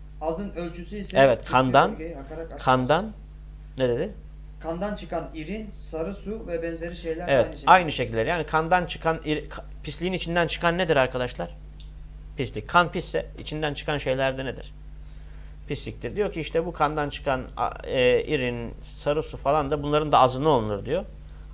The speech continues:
Speaker 2: Affolunur. Yani kanın da azı affolunur. Cüm-,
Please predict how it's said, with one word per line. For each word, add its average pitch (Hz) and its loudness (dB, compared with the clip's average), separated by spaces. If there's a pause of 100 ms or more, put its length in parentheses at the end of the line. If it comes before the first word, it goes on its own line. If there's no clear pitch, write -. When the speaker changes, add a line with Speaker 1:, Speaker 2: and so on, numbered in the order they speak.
(120)
Speaker 2:
Affolunur. 95 4
Yani 139 4
kanın 165 4
da 123 10
azı 113 6
affolunur. 92 -2 (500)
Cüm-, 117 -2